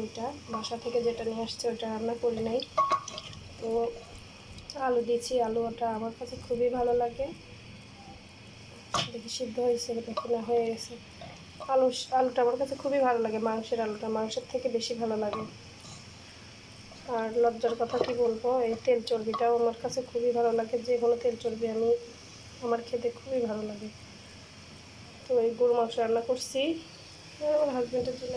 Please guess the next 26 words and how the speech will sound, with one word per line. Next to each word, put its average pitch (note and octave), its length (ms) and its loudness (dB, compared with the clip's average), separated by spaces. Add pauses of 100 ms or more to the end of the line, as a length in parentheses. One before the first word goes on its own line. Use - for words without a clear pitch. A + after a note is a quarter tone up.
একটা B3 200 -6
ডিম A3+ 160 0 (520)
সেদ্ধ A3 200 -4 (140)
করলাম, B3+ 280 -6 (1600)
আর A3 380 0 (200)
এক C4 80 0 (180)
পাতিল G#3+ 300 0 (100)
ভাত। G#3 200 -2 (540)
পোলাও B3 340 6
করতে A#3+ 300 -4
চাইলাম, B3 280 0 (120)
পোলাও A#3 280 2
আর A3 60 -2 (840)
করলাম A#3 300 2 (120)
না। C4+ 60 -6 (800)
আর B3 120 -6
আমার A#3 240 2
মেন A#3 220 6
নুডলস A3+ 380 0
রান্না, B3+ 280 -4 (200)
কালকের A3+ 400 -4
ডাল - 140 -16 (240)
তো A#3 80 -2 (140)
ছিল, A#3 200 -2 (1040)
কালকের B3 380 -6
তরকারিও A#3+ 520 -4